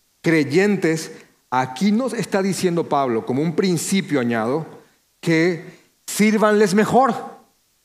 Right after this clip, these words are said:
Mejor. No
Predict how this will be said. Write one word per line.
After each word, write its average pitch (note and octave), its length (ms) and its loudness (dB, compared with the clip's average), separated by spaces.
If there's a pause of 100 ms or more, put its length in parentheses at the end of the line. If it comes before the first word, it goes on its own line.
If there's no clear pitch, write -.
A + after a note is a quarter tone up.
(1160)
Mejor. G#3+ 720 2 (1400)
No G3+ 300 2